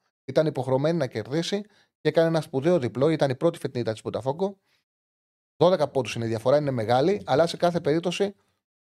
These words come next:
είναι τα αποτελέσματα που σου δίνουν ενέργεια για τη συνέχεια και χτίζεις πάνω σε αυτό. Και ο Σαμπάολη αυτό δήλωσε. Επίσης, είναι ένα ογδόντα ο άσος και έχει τρομακτικές απουσίες η Ατλέτικο Παραναένσε.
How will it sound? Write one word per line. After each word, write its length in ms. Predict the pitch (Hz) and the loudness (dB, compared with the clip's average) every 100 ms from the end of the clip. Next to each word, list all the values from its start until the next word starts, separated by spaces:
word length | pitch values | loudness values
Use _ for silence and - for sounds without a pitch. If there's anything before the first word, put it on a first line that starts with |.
| _ _ _ _ _ | _ _ _ _ _
είναι 320 | - 185 185 | 0 4 4
τα 80 | 147 | 2
αποτελέσματα 840 | 139 131 127 120 151 156 165 185 196 | 0 0 0 2 0 2 0 2 0
που 160 | - | -2
σου 160 | 143 135 | -8 -4
δίνουν 180 | 160 185 | -2 0
ενέργεια 320 | 160 180 180 | 2 2 2
για 140 | 151 135 | 2 -2
τη 80 | |
συνέχεια 540 | - 113 120 117 170 214 _ _ _ _ | -2 -6 -6 -2 -2 -2 _ _ _ _
και 160 | - - _ _ - | -12 -12 _ _ -20
χτίζεις 500 | - - 185 180 175 | -14 0 0 0 0
πάνω 200 | 190 185 | 2 2
σε 120 | 170 | 0
αυτό. 360 | 160 165 110 - _ _ | 0 0 -2 -2 _ _
Και 80 | - | -6
ο 20 | |
Σαμπάολη 680 | 123 123 156 180 196 226 - | -2 2 4 4 4 -2 -6
αυτό 340 | - 147 - 180 | -4 -4 0 0
δήλωσε. 400 | 147 104 - - _ _ _ | 0 -4 -6 -10 _ _ _
Επίσης, 640 | - - 160 143 214 214 - _ - | -18 -2 0 2 -2 -4 -12 _ -4
είναι 200 | 160 185 | 2 4
ένα 120 | 180 | 4
ογδόντα 320 | 151 180 170 | 2 2 4
ο 120 | 127 | 4
άσος 400 | 135 - 202 - _ _ _ | 2 0 -6 -6 _ _ _
και 80 | - | 0
έχει 200 | 190 190 | 0 0
τρομακτικές 920 | - 151 147 143 - 135 - 214 208 | -2 2 2 0 -4 -12 0 2 2
απουσίες 480 | 143 - - 131 117 | 0 -4 -4 -2 -2
η 40 | 117 | -4
Ατλέτικο 300 | 123 120 107 | -6 -8 -2
Παραναένσε. 680 | 113 110 113 127 170 202 | -2 0 -4 -6 -6 -8